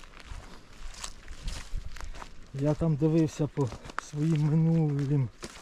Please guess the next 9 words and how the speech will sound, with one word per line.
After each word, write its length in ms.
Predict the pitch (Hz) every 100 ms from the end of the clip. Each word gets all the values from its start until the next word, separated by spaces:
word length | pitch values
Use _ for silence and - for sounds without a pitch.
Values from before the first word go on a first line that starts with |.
| - - - -
рокам, 460 | 143 - 151 147 110 -
то 120 | 139 110 - - - - - - - - - - - - - - -
двадцять 480 | 147 143 139 - 143
сьомого 440 | - 165 151 127
десь 240 | 135 139 -
вересня 520 | 170 165 147 - 139
вже 160 | 127 143
я 120 | 139
почав 480 | 147 - 151 131